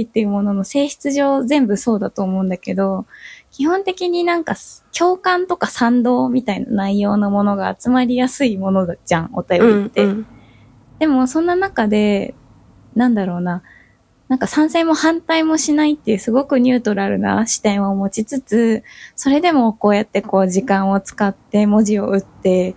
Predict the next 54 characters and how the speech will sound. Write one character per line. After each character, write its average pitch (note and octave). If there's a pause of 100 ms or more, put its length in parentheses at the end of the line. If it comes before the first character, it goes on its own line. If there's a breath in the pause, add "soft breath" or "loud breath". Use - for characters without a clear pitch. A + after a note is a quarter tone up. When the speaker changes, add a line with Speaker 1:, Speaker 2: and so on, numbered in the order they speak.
(220 loud breath)
Speaker 2:
う G#3
ん。 G3
Speaker 1:
こ F#3+
う、 -
感 G3+
想 G#3
を G#3
寄 G#3
せ G#3+
て G#3
く G3+
だ G#3
さ A#3
る A3
っ G3+
て -
い F#3+
う F#3
と G#3
こ G3+
ろ G3+
が、 F#3+ (400 loud breath)
な A#3
ん A3+
だ G3+
か F#3+
す -
ご B3
く A3
嬉 G3+
し -
く G3
て F#2+
心 G3+
が G3
温 G3+ (120)
か G3+
く F#3+
な F#3
り G3+
ま G3+
し -
た、 -
私 G3
は。 G3+
Speaker 2:
う -
ん。 F3 (1600 loud breath)
い G#3
や、 G3
Speaker 1:
な A3+
ん-、 A3
Speaker 2:
本 F#3+
当 F#3+
に。 F#3